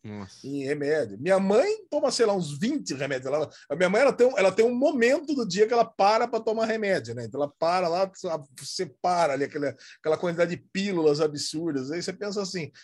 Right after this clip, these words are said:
Speaker 2: ela toma remédio porque ela toma remédio, sabe? Então tem uns que estragam o estômago, então ela toma outros. Então, cara, e é isso que quer, né, cara? Imagina,
Speaker 1: É.
Speaker 2: se você, se tem um produto, Bubu, você vende produção de vídeo, você quer o quê? Que as pessoas comprem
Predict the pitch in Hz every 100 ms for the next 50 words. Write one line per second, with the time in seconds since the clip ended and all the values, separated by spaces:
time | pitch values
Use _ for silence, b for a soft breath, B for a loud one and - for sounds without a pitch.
0 | B 160 233 254 233 233 196 254 320 294
1 | 277 247 233 247 247 214 196 190 113 139
2 | 175 123 117 185 185 b 165 175 220 202
3 | 226 - 190 185 180 156 - 202 240 233
4 | 220 220 208 214 226 190 185 175 123 113
5 | 120 127 175 208 196 101 90 - 359 392
6 | - - 370 415 415 302 208 113 _ b
7 | 202 269 226 240 233 233 - 294 285 B
8 | - 349 349 285 349 254 208 175 170 165
9 | - 196 165 190 285 240 247 240 226 220
10 | 202 240 285 277 269 147 156 170 226 226
11 | 131 123 160 151 202 - 226 196 208 311